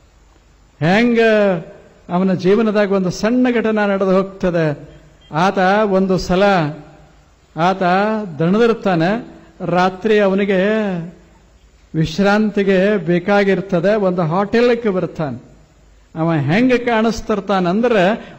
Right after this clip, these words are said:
ಒಬ್ಬ ಒಕ್ಕಲಿಗನಂಗ ಕಾಣಿಸ್ತಿರ್ತಾನೆ, ಒಬ್ಬ ಪ್ರೆಸಿಡೆಂಟ್ ಒಕ್ಕಲಿಗನಂಗ ಕಾಣಿಸ್ತಿರ್ತಾನ,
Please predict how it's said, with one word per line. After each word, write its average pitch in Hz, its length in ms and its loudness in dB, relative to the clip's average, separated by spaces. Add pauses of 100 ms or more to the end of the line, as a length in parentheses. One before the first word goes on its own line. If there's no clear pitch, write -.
ಒಬ್ಬ 180 300 -2
ಒಕ್ಕಲಿಗನಂಗ 233 960 0
ಕಾಣಿಸ್ತಿರ್ತಾನೆ, 196 960 -2
ಒಬ್ಬ 160 260 -2
ಪ್ರೆಸಿಡೆಂಟ್ 208 1080 -2
ಒಕ್ಕಲಿಗನಂಗ 220 840 0
ಕಾಣಿಸ್ತಿರ್ತಾನ, 208 840 -4